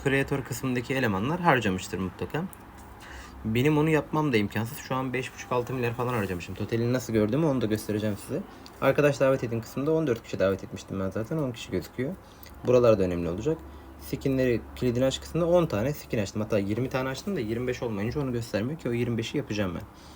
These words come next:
Buraya geldiğimizde saat başı kar diyor. Saat başı kar zaten seti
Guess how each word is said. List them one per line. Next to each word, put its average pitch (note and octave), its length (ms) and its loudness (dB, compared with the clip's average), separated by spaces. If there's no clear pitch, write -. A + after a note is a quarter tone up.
Buraya D3 220 6
geldiğimizde G#2+ 640 2
saat C3 400 -2
başı G#2 220 -6
kar F#2+ 260 0
diyor. B2 180 -2
Saat B2 300 -4
başı - 180 -4
kar G#2 140 -2
zaten G2 320 -4
seti G2+ 360 -4